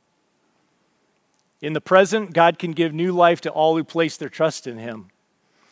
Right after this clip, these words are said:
And in the future, God will raise up our physical bodies and make them brand new, and they will live forever.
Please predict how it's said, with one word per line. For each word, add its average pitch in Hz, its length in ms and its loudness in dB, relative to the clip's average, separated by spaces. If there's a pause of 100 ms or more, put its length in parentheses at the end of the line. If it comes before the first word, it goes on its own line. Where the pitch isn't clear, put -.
(340)
And 131 80 -10
in 151 120 -4
the 151 60 -4
future, 160 420 -8
God 156 260 4
will 151 140 -6
raise 151 340 -2
up 160 180 -2
our 127 120 -2
physical 185 480 -4
bodies 131 500 0
and 120 180 -16
make 135 300 -6
them 139 220 -8
brand 135 320 -6
new, 127 260 -8
and 123 100 -10
they 139 120 -2
will 160 200 -4
live 147 200 -2
forever. 123 560 -6